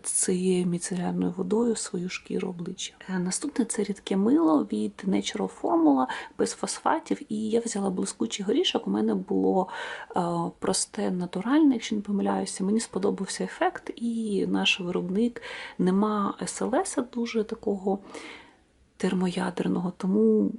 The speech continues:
взяла на пробу, думаю, що теж буде непоганий варіант для миття рук. А наступне — це більш ефект, гомеопатичний органічний ополіскувач для ротової порожнини.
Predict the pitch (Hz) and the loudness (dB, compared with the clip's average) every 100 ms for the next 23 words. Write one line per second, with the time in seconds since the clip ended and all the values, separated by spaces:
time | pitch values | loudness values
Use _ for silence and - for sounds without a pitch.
0 | - 185 196 196 214 190 190 - 233 190 | -6 -6 -4 -2 0 0 -2 -2 -2 0
1 | 180 180 180 - - 190 - 170 170 170 | -2 0 -2 -2 -2 0 0 -2 -2 -2
2 | - - 170 170 165 160 170 160 160 165 | -2 -2 -2 0 0 0 0 -2 -4 -4
3 | 160 - - - - 170 - 170 160 156 | -6 -8 -14 -10 -4 -4 -4 -8 -6 -4
4 | 190 175 180 - 294 - 208 - 190 185 | 0 2 0 0 -2 0 -2 0 -2 -2
5 | 170 196 190 - - - - 349 - - | -2 0 2 0 -4 -4 -4 -4 -8 -4
6 | 202 175 196 196 190 - 208 - 185 170 | -4 -2 -2 0 0 -2 -2 0 0 0
7 | 160 180 180 - 175 - 180 196 - 175 | 2 2 2 0 -2 2 2 2 -2 -4
8 | - 165 165 180 180 180 - 175 - 294 | -2 -4 -4 -4 0 0 0 -2 4 6
9 | 339 | 8